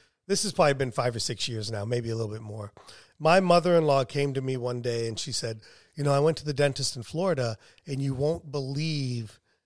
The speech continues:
the amazing technology they had there. They have this machine that takes a C T of your jaw in the office. And I go, "Oh, who's your dentist down there?" And she said, "Doctor X Y Z." I'm like, "Oh, I trained him last week." You know,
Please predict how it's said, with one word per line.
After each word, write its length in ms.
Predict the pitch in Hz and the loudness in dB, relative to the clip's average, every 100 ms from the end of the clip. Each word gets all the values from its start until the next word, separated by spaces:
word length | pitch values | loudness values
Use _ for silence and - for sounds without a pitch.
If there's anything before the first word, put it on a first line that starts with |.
| - | -10
the 100 | 139 | -4
amazing 400 | 135 139 139 135 | 0 0 0 -4
technology 640 | 131 - 131 131 135 117 | -6 -8 -4 -4 -4 -6
they 160 | 110 95 | -8 -6
had 260 | 107 104 | -8 -10
there. 280 | 117 104 104 _ _ _ _ _ _ _ | -10 -12 -14 _ _ _ _ _ _ _
They 180 | 135 151 | -2 0
have 220 | 151 165 | 2 0
this 200 | 156 147 | 0 -2
machine 640 | 147 131 - 151 156 180 185 _ _ - | -2 0 0 -2 -2 -4 -6 _ _ -16
that 160 | 135 | -12
takes 300 | - 147 - | -6 -4 -4
a 80 | 131 | -4
C 300 | - - 151 | -2 -2 -4
T 320 | - 156 151 | -6 -6 -4
of 120 | 127 120 | -6 -6
your 180 | 123 | -10
jaw 540 | 113 143 131 131 117 110 _ _ _ _ | -8 -4 -2 -2 -4 -8 _ _ _ _
in 220 | 160 131 | -6 -4
the 160 | 120 117 | -6 -6
office. 600 | 120 120 - - - - _ _ _ _ _ _ _ | -6 -6 -8 -8 -8 -10 _ _ _ _ _ _ _
And 120 | - 135 | -4 -2
I 80 | |
go, 240 | 131 143 143 | 0 0 0
"Oh, 320 | 190 214 123 - | -2 -4 -6 -4
who's 180 | 185 185 | -2 -2
your 80 | |
dentist 380 | 165 202 214 - | -2 -4 -4 -4
down 180 | 139 120 | -4 -4
there?" 120 | 117 | -6
And 100 | 117 | -4
she 100 | - | -6
said, 200 | 123 135 | -4 -2
"Doctor 280 | 135 127 147 | -2 -2 -2
X 180 | 135 - | -4 -4
Y 100 | 147 | -4
Z." 100 | 170 | -4
I'm 120 | 180 | -4
like, 140 | 180 - - - | -4 -6 -16 -18
"Oh, 120 | - | -8
I 120 | 175 | -6
trained 360 | - - 208 214 | -4 -4 -2 -2
him 160 | 139 131 | -2 -2
last 300 | 143 156 185 | -2 -2 -2
week." 360 | 240 147 - - _ _ _ - - - | -2 -2 -8 -20 _ _ _ -18 -16 -2
You 100 | 185 | 4
know, 300 | 170 165 | 4 4